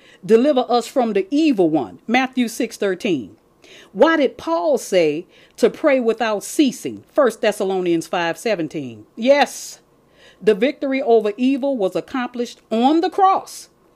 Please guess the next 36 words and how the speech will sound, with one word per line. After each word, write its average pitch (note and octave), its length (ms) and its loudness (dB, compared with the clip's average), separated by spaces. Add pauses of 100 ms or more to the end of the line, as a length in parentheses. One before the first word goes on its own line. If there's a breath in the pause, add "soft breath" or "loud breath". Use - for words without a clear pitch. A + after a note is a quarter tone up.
We C4+ 240 6
must, D#4+ 420 2
look, A#3 340 4
that A3+ 300 2
will G#3 160 4
never A#3+ 380 2
change. C3+ 560 -4 (360 soft breath)
But B3 300 4
the B3 240 4
enemy F#4+ 440 2
is G#3 140 6
still G#3+ 420 4
here. D#3+ 340 0 (720)
He F4 320 6
is A#3+ 140 0
a A#3 120 6
defeated A3 760 0
enemy, B2+ 480 0 (520 soft breath)
but C#4 200 6
he F4+ 240 4
is B3 80 0
still D#4 360 4
waging C#4+ 460 2
the D4+ 80 4
war E4 300 2
against A#3 400 -2
us. - 340 -4 (460 soft breath)
We F4 220 8
don't F4 200 6
want D4 240 2
him B3+ 240 2
winning A#3+ 300 0
any A3+ 180 -2
battles G3+ 460 2
on G3 180 -2
our F3 160 -2